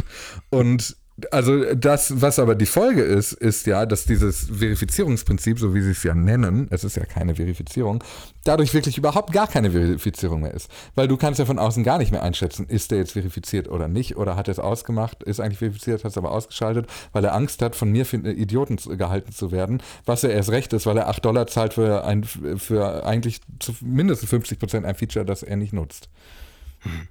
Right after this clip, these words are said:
Speaker 2: Hm.
Speaker 1: Hm. Also, mir war die ganze Geschichte nicht komplett neu. Ich erinnere mich, dass wir über diese Funktion mal berichtet hatten, dass sie kommen soll.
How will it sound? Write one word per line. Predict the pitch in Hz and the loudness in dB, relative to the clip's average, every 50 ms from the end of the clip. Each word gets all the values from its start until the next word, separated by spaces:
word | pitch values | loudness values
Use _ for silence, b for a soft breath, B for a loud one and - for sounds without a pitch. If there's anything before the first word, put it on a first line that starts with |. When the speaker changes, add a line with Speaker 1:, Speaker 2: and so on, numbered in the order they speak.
| - - - | -18 -6 -2
Speaker 2:
Hm. | 117 104 98 85 76 - - - - - - - | 0 2 2 2 0 -4 -8 -20 -20 -20 -20 -10
Speaker 1:
Hm. | - - 135 123 104 - - B B B B B B B B B B B B _ - | -2 0 0 0 0 -4 -8 B B B B B B B B B B B B _ -2
Also, | 156 147 - 117 101 B B B B B B - | -2 0 0 -2 -4 B B B B B B 2
mir | 175 156 175 214 226 | 4 4 4 4 4
war | 254 247 247 | 2 2 4
die | 226 175 | 4 2
ganze | 156 170 196 - - 160 | 4 2 2 0 0 0
Geschichte | 156 - - 196 - - 165 | 0 0 0 0 2 2 2
nicht | 170 190 - - | 2 2 0 -2
komplett | - 220 202 - 190 185 - 170 | -2 -4 -2 0 -2 0 2 4
neu. | 156 170 185 170 110 | 4 4 4 4 2
Ich | 87 80 82 - - - - _ _ - | 2 0 0 -2 -4 -6 -10 _ _ -2
erinnere | 135 139 - - - 196 226 277 311 277 - - | -2 -2 -2 0 2 4 4 4 4 2 2 2
mich, | 226 220 220 196 - - | 2 2 2 0 -2 0
dass | - 165 175 - - 156 | 0 0 2 2 0 2
wir | 160 175 185 180 170 - | 2 4 4 4 2 2
über | - 170 175 165 175 160 | 2 2 2 4 2 4
diese | 147 151 156 143 147 151 | 4 4 4 4 2 0
Funktion | - - 147 139 - - - - 156 156 151 170 180 175 | 0 2 0 0 2 0 0 2 4 4 4 4 4 4
mal | 160 147 143 147 | 4 4 2 2
berichtet | 139 131 123 117 131 - - - 123 - - | 2 2 2 2 0 -2 -2 -4 -6 -4 -4
hatten, | 135 - - 107 92 | -6 -2 -2 -2 0
dass | 87 - - | 0 0 -2
sie | 120 110 | -2 -2
kommen | - - 131 123 117 113 | 0 0 2 4 4 2
soll. | 104 101 98 95 107 156 | 2 2 0 -2 -2 -2